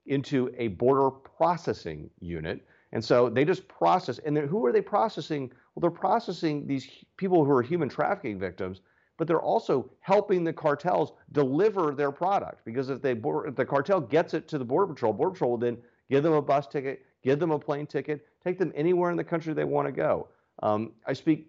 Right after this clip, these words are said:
decent Spanish. I spoke to several people, and they were telling me, "Hey, I wanna go see my aunt,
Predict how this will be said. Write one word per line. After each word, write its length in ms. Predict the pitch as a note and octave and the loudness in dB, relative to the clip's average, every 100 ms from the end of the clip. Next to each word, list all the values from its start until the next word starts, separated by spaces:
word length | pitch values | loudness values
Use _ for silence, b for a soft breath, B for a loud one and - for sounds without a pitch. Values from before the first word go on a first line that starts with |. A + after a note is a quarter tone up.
| _ | _
decent 320 | A2+ D3+ D3 B2+ | 0 0 -2 -6
Spanish. 480 | C#3 A#2+ D#3 E3+ - | -2 0 -2 -8 -10
I 60 | |
spoke 300 | A2+ - A#2+ | -2 0 2
to 140 | B2 A2 | 2 0
several 360 | - A#2 B2+ | 2 2 2
people, 340 | B2+ B2 D#3 F3+ | -2 -2 -2 -2
and 100 | F3 | 0
they 60 | |
were 100 | G3 | 0
telling 220 | F3 E3 | 2 0
me, 100 | F3+ | 0
"Hey, 200 | E3+ A3+ | -2 0
I 100 | C#3 | 0
wanna 280 | A#2+ C#3+ D#3 | 2 2 2
go 120 | D3 | 0
see 200 | D3+ - | -2 -2
my 220 | D#3 D3+ D3 | 0 0 0
aunt, 360 | B2+ E3 - | -2 -4 -6